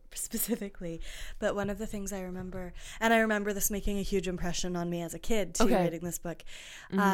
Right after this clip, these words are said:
Speaker 2: Mm-hmm.
Speaker 1: when they're talking about the light and the darkness and the dark thing that's shadowing the earth.
Speaker 2: Yes.
Speaker 1: And, um, Missus Whatsit quotes,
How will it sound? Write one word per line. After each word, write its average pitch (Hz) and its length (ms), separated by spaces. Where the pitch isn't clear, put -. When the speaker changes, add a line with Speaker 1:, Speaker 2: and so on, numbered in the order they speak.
Speaker 2:
Mm-hmm. - 80
Speaker 1:
when 190 180
they're 190 140
talking 185 480
about 175 400
the 196 100
light 170 240
and 170 140
the 170 60
darkness - 520
and 170 100
the 175 80
dark 170 280
thing 165 680
that's - 240
shadowing 165 440
the 165 160
earth. 185 80
Speaker 2:
Yes. 156 880
Speaker 1:
And, 185 420
um, 165 600
Missus 196 320
Whatsit 175 420
quotes, - 880